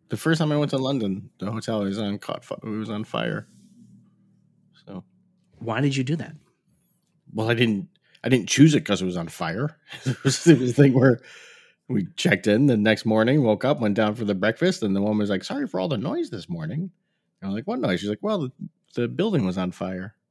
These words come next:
Speaker 1: I'm like, "Oh, I slept right through it."
Speaker 2: Oh, you didn't even evacuate?
Speaker 1: Nope.
Speaker 2: Wow, you almost died.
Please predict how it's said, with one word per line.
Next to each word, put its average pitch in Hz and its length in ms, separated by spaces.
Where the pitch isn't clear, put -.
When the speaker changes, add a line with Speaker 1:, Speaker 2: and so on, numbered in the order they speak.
Speaker 1:
I'm 135 80
like, 156 100
"Oh, 170 160
I 113 60
slept - 320
right 131 120
through 143 200
it." - 80
Speaker 2:
Oh, 139 80
you 170 140
didn't 208 140
even 165 160
evacuate? 120 520
Speaker 1:
Nope. - 200
Speaker 2:
Wow, 101 120
you 101 100
almost 120 260
died. 101 260